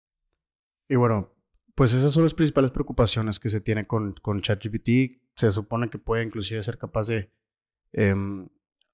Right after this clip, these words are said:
leer o procesar un artículo científico, criticar un artículo científico. No lo usaría tal cual para eso. Intentaría, por ejemplo, utilizar las, em, herramientas ya existentes, por ejemplo, la, la rob two de Cochrane,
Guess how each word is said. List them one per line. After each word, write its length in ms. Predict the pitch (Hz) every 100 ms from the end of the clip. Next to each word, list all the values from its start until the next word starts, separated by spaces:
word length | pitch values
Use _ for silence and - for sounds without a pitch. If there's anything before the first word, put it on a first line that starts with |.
| _ 82
leer 420 | 113 110 107 120
o 240 | 110 123
procesar 460 | - 104 98 110 107
un 100 | 110
artículo 380 | 101 110 - 107
científico, 500 | 104 110 113 - 110
criticar 380 | 110 - 113
un 80 | 113
artículo 280 | 110 110 113
científico. 580 | 107 101 107 - 123 -
No 280 | 127 117 117
lo 280 | 120 123 -
usaría 400 | 127 - 107 107
tal 160 | 113
cual 180 | - 110
para 200 | - 110
eso. 320 | 101 135 139 _ _ _ _ _ _
Intentaría, 640 | - 107 113 113 113 113 117
por 120 | 127
ejemplo, 400 | 113 123 113 117
utilizar 520 | 120 107 101 107 107
las, 360 | 110 110 - -
em, 340 | 120 110 104 101
herramientas 560 | 117 113 113 107 123
ya 100 | 117
existentes, 760 | 117 - 110 - 123 117 107 98
por 240 | _ -
ejemplo, 240 | 101 98 110
la, 340 | 104 95 87 _ _ _ _ _
la 280 | - 104 98
rob 360 | 95 110 110 -
two 240 | 117 113
de 80 | 107
Cochrane, 560 | 110 98 117 113 127